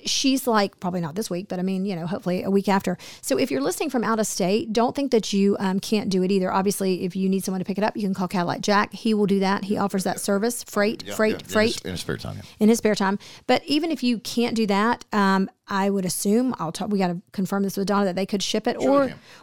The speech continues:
Speaker 1: or you can, you know, swing by, or, you know, if you're ever in the state and come by, it is worth a drive.
Speaker 2: It is.
Speaker 1: So, um,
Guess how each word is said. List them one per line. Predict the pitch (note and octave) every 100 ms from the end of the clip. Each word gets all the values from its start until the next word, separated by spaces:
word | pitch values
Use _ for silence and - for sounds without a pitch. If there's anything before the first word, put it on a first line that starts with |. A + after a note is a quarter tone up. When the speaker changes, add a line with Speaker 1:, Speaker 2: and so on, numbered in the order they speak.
| -
Speaker 1:
or | D#4+ E4 D#4
you | C4+
can, | C4+ C#4 -
you | C4 C4+
know, | A#3 A#3 -
swing | - A3+ C4+
by, | C4+ E4+ -
or, | G3 G3 F#3+ F3+ - -
you | A#3+ A3
know, | G3+
if | G3
you're | A3
ever | A#3+ A#3+
in | G#3+
the | F#3+
state | - A3+ G#3+
and | G#3+
come | - G#3
by, | G3+
it | -
is | A#3+ G3
worth | G#3 A3
a | G3
drive. | F3+ -
Speaker 2:
It | -
is. | -
Speaker 1:
So, | - G3 F#3+ - - - -
um, | E4 G#3 G3 G3